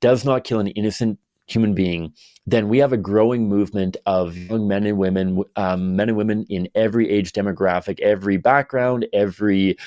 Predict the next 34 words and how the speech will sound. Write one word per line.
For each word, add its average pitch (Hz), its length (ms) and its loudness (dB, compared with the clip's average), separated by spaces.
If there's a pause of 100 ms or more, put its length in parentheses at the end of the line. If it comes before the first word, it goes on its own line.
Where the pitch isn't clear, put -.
(240)
um, 92 680 0
life 120 260 4
experience, 104 680 0 (240)
who, 113 360 6 (540)
uh, 127 220 4
a 120 80 2
growing 139 280 4
demographic 143 520 0
of 98 80 -4
people 87 400 -4
who 123 500 2 (220)
support - 680 -4
taking 104 320 -2
away 95 240 2
women's 92 320 -2
rights 87 220 -2
for 95 140 -6
no 87 160 -4
good 82 160 -6
reason. 85 400 -8 (320)
However, 113 720 0 (180)
on 101 140 -2
the 98 80 -2
flip - 320 -2
side, 85 260 -2
if 85 80 -8
we 92 60 -8
take 135 240 -4
Pascal's 113 460 -2
wager, 110 200 0
what 135 140 2
if 180 100 -8
we're 240 100 -2
right? - 360 -6